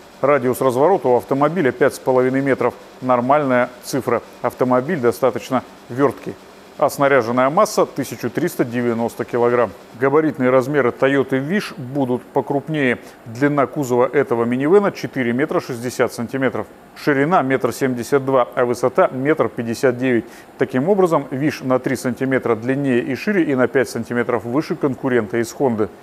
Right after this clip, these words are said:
Колесная база больше незначительно — два семьдесят пять. Радиус разворота поменьше, пять целых две десятых метра,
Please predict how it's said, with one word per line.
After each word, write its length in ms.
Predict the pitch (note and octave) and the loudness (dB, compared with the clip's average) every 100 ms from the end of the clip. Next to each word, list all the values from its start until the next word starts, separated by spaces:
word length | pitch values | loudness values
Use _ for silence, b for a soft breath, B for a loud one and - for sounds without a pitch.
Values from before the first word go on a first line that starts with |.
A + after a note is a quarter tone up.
| B | B
Колесная 460 | C#3+ D3 C#3+ D3 D3 | 0 0 0 0 2
база 280 | F#3 F#3 B2+ | 4 4 2
больше 340 | C3+ D#3+ - | 2 0 0
незначительно — 680 | B2+ A#2 C3 - A#2+ A#2 A#2 | -4 -2 -4 -4 -4 -2 -2
два 280 | G#2 A#2+ F3+ | -2 2 2
семьдесят 500 | - A2+ A2 - A#2 | 0 -4 -4 -6 -2
пять. 220 | C3+ A2 - - - - - - | 0 0 -2 -20 -20 -20 -10 0
Радиус 380 | C3 B2+ B2+ | 0 2 0
разворота 460 | C#3+ C3 E3 G#3 - | 0 2 4 4 2
поменьше, 600 | - C3 B2+ C3 A#2 A2 | 0 0 0 -2 -2 -8
пять 300 | - D3+ D3 | 0 0 0
целых 300 | G3+ G#3+ E3 | 2 4 4
две 180 | A#2+ B2+ | 2 -2
десятых 440 | B2 C3 B2 A#2+ | 0 0 0 0
метра, 340 | C3 B2 A#2 | 0 0 -2